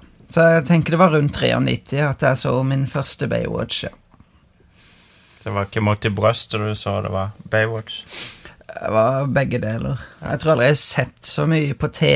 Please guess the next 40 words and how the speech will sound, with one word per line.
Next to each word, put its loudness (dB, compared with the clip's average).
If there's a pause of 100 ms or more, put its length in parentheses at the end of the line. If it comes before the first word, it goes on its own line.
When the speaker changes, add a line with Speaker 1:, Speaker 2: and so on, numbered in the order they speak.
(100)
Speaker 1:
V 0
som 0
når -2
T 0
V -2
to -4
kom. 0
Det 0
var 2
jo 2
ganske 0
stort -2
å 2
Speaker 2:
Ja. -4
Speaker 1:
få 0 (100)
en 4
kanal 4
der 4 (320)
man 4
ikke 2
bare 4
snakka 2 (180)
nynorsk, 2 (120)
for -6
å -4
si 0
det 0
sånn. 2 (1500)
Speaker 2:
Ja, -2
for -8
det -6
var 2
det 2
de 2
snakket 0
på 4
N 0
R 0
K, 0
så 2